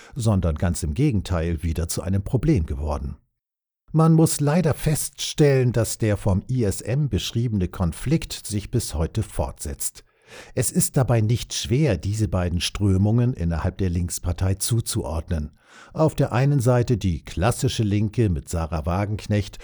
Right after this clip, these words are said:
und auf der anderen Seite die Postmoderne mit Katja Kipping.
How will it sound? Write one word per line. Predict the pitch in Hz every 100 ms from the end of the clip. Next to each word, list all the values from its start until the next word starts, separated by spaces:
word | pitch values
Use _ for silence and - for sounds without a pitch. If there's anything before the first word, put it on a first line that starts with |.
| -
und | - -
auf | 104
der | - -
anderen | 135 127 104 95
Seite | 104 110 123
die | 131
Postmoderne | - - 156 - - 143 139 98 101 104
mit | 117
Katja | - 85 - 98
Kipping. | - - - 69